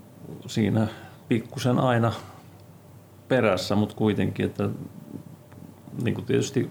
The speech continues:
kaikki, jotka näitä nykyisiäkin järjestelmiä on käyttänyt, niin tietää, että niillä pystyy aika hyvin jo sen ympäristö hal-, hallitsemaan ja käyttämään eri sovellutusohjelmia, että ne,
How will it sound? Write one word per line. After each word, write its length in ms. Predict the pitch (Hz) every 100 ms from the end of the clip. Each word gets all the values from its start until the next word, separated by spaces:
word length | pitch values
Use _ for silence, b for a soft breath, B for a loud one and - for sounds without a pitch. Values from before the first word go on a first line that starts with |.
| -
kaikki, 360 | - 117 - 123
jotka 220 | 110 123
näitä 280 | 113 107 113
nykyisiäkin 600 | 110 110 113 120 107 110
järjestelmiä 560 | 107 117 - 104 104
on 80 | 104
käyttänyt, 580 | - 107 104 - 101 98
niin 140 | 101
tietää, 420 | 98 104 98 107 107
että 200 | - 98
niillä 220 | 101 98
pystyy 500 | 113 110 - 107 113
aika 220 | 107 104
hyvin 380 | 95 101 95 101
jo 180 | 104 107 - B B B B B -
sen 280 | - 101
ympäristö 600 | 117 98 92 - - - 92
hal-, 340 | 98 92 -
hallitsemaan 720 | 101 101 92 - 98 95 101
ja 60 | 98
käyttämään 640 | - 98 95 - 104 92
eri 160 | 104 98
sovellutusohjelmia, 1080 | - 98 98 95 - - - - - 113
että 220 | - - -
ne, 140 | 104